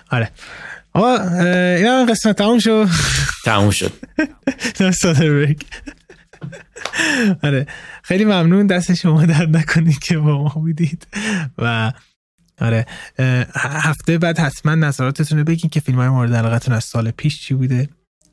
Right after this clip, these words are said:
Speaker 1: خیلی کنجکاوم، چقدر هم سخت خواهد بود انتخاب کردنش. من از همین الان برم فکر کنم و با کامنتات در م-، با ما در تماس باشین. ما تو یوتیوب و توی تمام برنامه‌های، اه، استریم پادکست هستیم.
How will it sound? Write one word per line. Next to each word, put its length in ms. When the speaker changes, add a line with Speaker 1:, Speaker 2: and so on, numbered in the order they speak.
Speaker 1:
خیلی 260
کنجکاوم، 420
چقدر 300
هم 60
سخت 460
خواهد 360
بود 240
انتخاب 360
کردنش. 480
من 60
از 100
همین 280
الان 220
برم 200
فکر 240
کنم 260
و 460
با 120
کامنتات 540
در 120
م-، 220
با 100
ما 100
در 180
تماس 360
باشین. 320
ما 60
تو 120
یوتیوب 580
و 140
توی 320
تمام 260
برنامه‌های، 540
اه، 80
استریم 800
پادکست 600
هستیم. 400